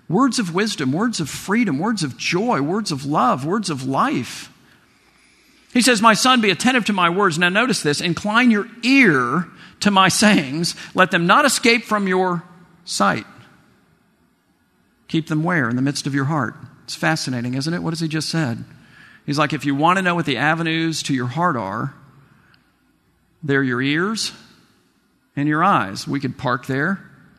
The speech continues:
I'm gonna move on, okay? "My son, be attentive to my words, incline your ear to my sayings, let them not escape from your sight. Keep them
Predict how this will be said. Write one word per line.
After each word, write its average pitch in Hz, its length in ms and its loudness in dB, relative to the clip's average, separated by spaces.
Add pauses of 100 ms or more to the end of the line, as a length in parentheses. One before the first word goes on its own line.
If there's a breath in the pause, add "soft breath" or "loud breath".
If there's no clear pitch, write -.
(840)
I'm 139 80 0
gonna 156 120 0
move 165 180 2
on, 160 280 0
okay? 147 440 -2 (2250)
"My 165 120 2
son, 202 300 -2
be 175 100 2
attentive 190 360 0
to 196 80 0
my 170 160 2
words, 139 300 -2
incline 185 380 0
your 196 120 -4
ear 175 140 2
to 156 60 -2
my 143 120 0
sayings, 135 380 -2
let 196 200 2
them 208 100 -4
not 185 140 0
escape 143 340 -2
from 139 120 0
your 127 100 -4
sight. 131 320 -2 (340 loud breath)
Keep - 380 0
them 135 400 -2